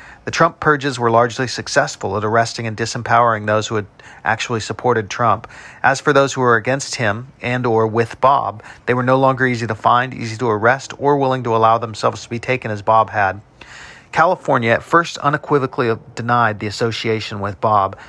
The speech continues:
The leadership of the post office in the U S A and the postal union both denied having ever heard of Bob.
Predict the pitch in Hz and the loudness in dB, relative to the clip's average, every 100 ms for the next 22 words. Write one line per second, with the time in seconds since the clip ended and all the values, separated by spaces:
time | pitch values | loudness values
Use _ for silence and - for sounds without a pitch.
0 | - 120 139 160 151 156 - 117 123 135 | -10 0 2 2 0 -2 -2 -4 0 2
1 | 131 - 107 110 110 - 113 120 120 110 | 2 2 2 2 -4 -6 -4 2 2 2
2 | 117 107 117 107 - 127 - 123 110 104 | 2 2 2 -2 -2 -2 -4 -8 -6 -6
3 | 104 117 117 135 160 - - 127 113 101 | -8 -8 0 2 2 -2 -6 0 2 2
4 | 101 113 110 117 123 117 110 143 120 90 | 2 0 0 0 0 0 2 2 0 0
5 | 95 95 | 2 2